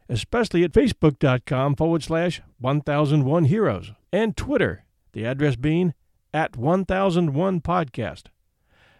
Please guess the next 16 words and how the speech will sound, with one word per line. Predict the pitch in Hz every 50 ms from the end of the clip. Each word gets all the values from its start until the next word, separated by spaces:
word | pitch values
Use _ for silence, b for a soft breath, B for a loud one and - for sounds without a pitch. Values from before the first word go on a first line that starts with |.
| _ _ -
Most | 123 123 127 147 214 240 220 -
of | 196 175 170
all, | 151 135
we | 131 131
want | 139 160 175 165
to |
thank | - - 185 196 185 - - -
you | 160 208 254 247 185 -
for | - 156
being | 135 156 170 180
a | 170 139
part | - 165 165 147
of | 135 113
one | 147 165 165
thousand | - 170 160 160 147 131 131 123 123
one | 143 139 117 92 85